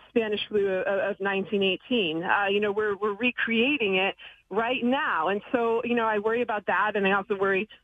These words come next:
globally, um, <laughs> you know, that we're moving into, uh, you know, wars and other, uh, you know, sorts of really destructive, uh, really, uh, disruptive endeavors. I do think it's possible for this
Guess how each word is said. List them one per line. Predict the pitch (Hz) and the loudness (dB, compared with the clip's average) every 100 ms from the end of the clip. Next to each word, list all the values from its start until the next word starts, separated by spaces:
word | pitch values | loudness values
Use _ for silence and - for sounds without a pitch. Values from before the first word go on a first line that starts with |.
| _ - | _ -2
globally, | 208 339 330 185 165 175 - | 0 0 0 2 0 0 0
um, | 214 208 226 - | 2 2 2 0
<laughs> | - 254 | 0 2
you | 285 | 2
know, | 208 | 2
that | 208 196 | 2 2
we're | 214 | 2
moving | 214 214 208 202 | 2 0 0 0
into, | 196 - 190 185 | 0 -2 0 2
uh, | 180 175 160 208 | 2 0 -2 -4
you | 190 | 0
know, | 165 160 156 | 0 0 -6
wars | 180 180 196 196 190 190 | -4 0 2 2 2 0
and | 190 180 190 - - - - | -2 -2 -6 -12 -14 -2 -2
other, | 202 196 180 165 | 2 2 2 2
uh, | - 170 160 | 0 0 0
you | 185 196 | -2 0
know, | 170 - | -2 0
sorts | 196 175 185 | -2 0 -2
of | 165 - | -2 -2
really | 190 185 175 170 _ - | -2 -2 -4 -8 _ -8
destructive, | 180 - 202 196 185 180 170 | -6 -2 -4 0 -2 -2 -2
uh, | 170 165 | -2 -2
really, | 165 190 180 170 170 156 - | 0 0 2 0 0 -4 -2
uh, | 185 160 | 0 0
disruptive | 180 - 196 190 - 175 175 - - _ - | -6 -4 -4 -4 -2 -2 -2 -18 -20 _ -2
endeavors. | 208 254 277 269 190 175 - - | 0 2 0 2 2 0 -2 0
I | 214 | 2
do | 302 349 | 2 0
think | 254 | 0
it's | 190 - | -2 -2
possible | 185 254 - 226 123 - - - | -2 -2 -2 -2 0 -2 -4 0
for | 240 | 2
this | 208 | 0